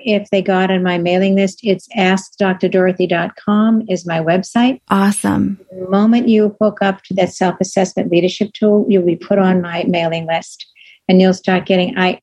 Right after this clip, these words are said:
Speaker 1: only send out one newsletter a week. It comes out on Sunday morning. That's it.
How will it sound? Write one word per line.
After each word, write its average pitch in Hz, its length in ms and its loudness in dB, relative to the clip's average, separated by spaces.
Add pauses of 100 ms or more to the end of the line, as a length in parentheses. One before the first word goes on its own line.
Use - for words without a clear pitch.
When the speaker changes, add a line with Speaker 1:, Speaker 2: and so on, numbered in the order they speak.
(120)
Speaker 1:
only 208 320 2
send 196 320 -2
out 180 180 -2
one 196 300 0
newsletter 180 500 0
a 175 80 -4
week. 208 300 0
It 180 100 -8
comes 185 200 -2
out 175 120 0
on 165 140 -2
Sunday 170 320 -4
morning. 202 500 4 (640)
That's 175 440 2
it. 202 360 0